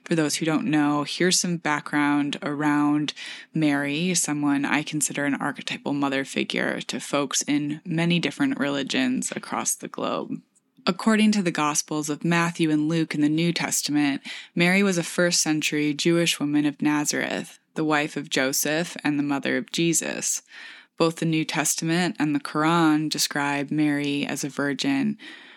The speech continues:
According to Christian theology, Mary conceived Jesus through the Holy Spirit while still a virgin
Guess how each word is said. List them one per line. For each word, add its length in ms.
According 420
to 60
Christian 440
theology, 840
Mary 400
conceived 640
Jesus 680
through 200
the 80
Holy 320
Spirit 600
while 160
still 280
a 80
virgin 640